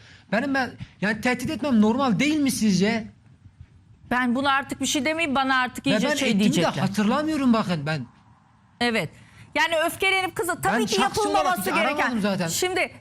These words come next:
Speaker 2: Baran, şimdi şunu söylemek zorundayım. Burada da toplumsal mesaj vermek için. Tabii ki asla neyiniz olursa olsun
Speaker 1: Evet, evet,
Speaker 2: böyle
Speaker 1: doğru
Speaker 2: bir şey
Speaker 1: söylüyorsun. Ne
Speaker 2: yapmamalısınız.
Speaker 1: diyeceğinizi biliyorum.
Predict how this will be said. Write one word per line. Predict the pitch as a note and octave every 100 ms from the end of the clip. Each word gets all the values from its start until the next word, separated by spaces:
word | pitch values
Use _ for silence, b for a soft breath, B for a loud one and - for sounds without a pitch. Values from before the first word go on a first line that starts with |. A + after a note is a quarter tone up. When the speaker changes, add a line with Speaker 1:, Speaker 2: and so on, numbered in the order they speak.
| -
Speaker 2:
Baran, | E4 G4 D#4
şimdi | B3 - D4
şunu | C#4 E4+ E4
söylemek | F4 D#4+ D#4 D#4
zorundayım. | - B3+ A3 G#3+
Burada | A#3+ C4
da | B3+
toplumsal | C#4 C4 B3+ B3 C#4+
mesaj | C4+ B3+ C#4 B3+
vermek | A#3 G3 E3+
için. | - F#3
Tabii | - C4 D4 D#4
ki | - C#4+
asla | C#4 B3+ - A3+ F3+ - B B G3+
neyiniz | A#3+ C#4+ D#4 D#4+
olursa | D4 A#3+ G#3 -
olsun | G#3 G3+ - A3+
Speaker 1:
Evet, | G#3 E3+
evet, | D#3+ C#3+
Speaker 2:
böyle | D#4+ D#4+
Speaker 1:
doğru |
Speaker 2:
bir | B3+
şey | -
Speaker 1:
söylüyorsun. | G4 F#4+ F4
Ne | C4+
Speaker 2:
yapmamalısınız. | A3+ F#3+ F3
Speaker 1:
diyeceğinizi | G3 F3+ D3+
biliyorum. | D#3+ D3+ A2